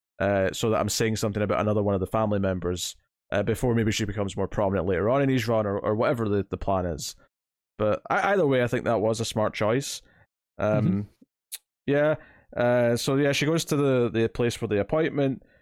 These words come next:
Speaker 1: um, and sure enough, evil Billy's there and ties her to a thing. And then the other thing I liked about this issue is how shockingly kinda dark it gets at the end. So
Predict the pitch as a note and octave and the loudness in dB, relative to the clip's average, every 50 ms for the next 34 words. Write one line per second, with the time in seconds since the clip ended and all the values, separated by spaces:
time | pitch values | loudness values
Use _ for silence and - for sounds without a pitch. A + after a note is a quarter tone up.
0 | _ _ _ _ - - G2+ G2+ G2+ G2 G2 F#2+ F#2+ F#2+ F#2+ F#2+ _ _ _ - | _ _ _ _ -6 -2 0 0 2 2 0 0 -2 -4 -6 -8 _ _ _ -4
1 | - A2 G#2+ G#2 - - B2 A2+ A2 A2 G#2+ G#2 - - - A#2+ A2+ A2 A2+ G#2+ | -2 0 0 0 0 0 0 2 2 2 0 -2 -2 -4 -4 -2 0 0 0 0
2 | - A2+ G#2 G#2 G#2+ G#2 G#2 F#2+ G#2+ G#2 G2+ G2+ G2 G2 F#2+ - _ _ _ _ | 2 2 2 2 2 0 0 0 0 0 2 2 2 0 0 -2 _ _ _ _
3 | _ _ _ _ - G2 G2+ G2 G2 F#2+ F#2+ F#2+ F#2+ F#2+ F#2 F#2 - _ _ _ | _ _ _ _ -4 0 0 2 2 2 2 0 -2 -4 -6 -8 -12 _ _ _
4 | _ _ _ _ _ _ _ _ - B2+ A2+ A2 G#2+ A2 - - G#2+ - A2+ G#2 | _ _ _ _ _ _ _ _ -2 -2 0 0 0 -2 -2 -4 -4 -2 -2 -2
5 | G2 F2+ - - - - - - - D3+ E3 F3 E3 E3 A#2 C#3+ D3+ E3+ G#3 C4 | -2 -4 -6 -14 -20 -20 -10 -4 -2 0 2 2 0 0 -2 0 0 2 2 2
6 | A#3+ C#4 C4 B3 A#3+ A#3+ - A3+ G#3+ G#3 A3+ - - B3 A#3 - - C#4 C#4 A#3+ | 2 2 2 2 2 0 0 0 0 0 0 0 0 -2 -2 0 0 0 0 -2
7 | - - - C#3+ - - - D3 F#3+ A#3 A#3 F3+ E3+ - - - - F3 F#3+ A#3 | -2 -2 -4 -2 -2 -2 0 0 2 2 2 2 0 0 0 0 2 2 2 2
8 | - - C4+ B3 A#3+ A#3 A#3 - A#3+ A3 G#3 D3+ - D3 E3 G3+ - B3 G#3+ G3+ | 0 0 0 0 0 0 0 0 0 0 0 0 2 2 2 2 0 -2 -2 0
9 | A3 A3 A3 - - F#3+ D#3+ D#3 D#3+ F3 G3 A#3 C4 C4+ B3 - - - - - | 0 0 0 0 0 0 2 2 2 2 2 2 0 -2 -4 -8 -12 -20 -20 -20
10 | - _ _ - - - F#3 F3 E3+ F3 D#3+ C#3+ | -20 _ _ -6 -2 0 2 2 2 2 2 0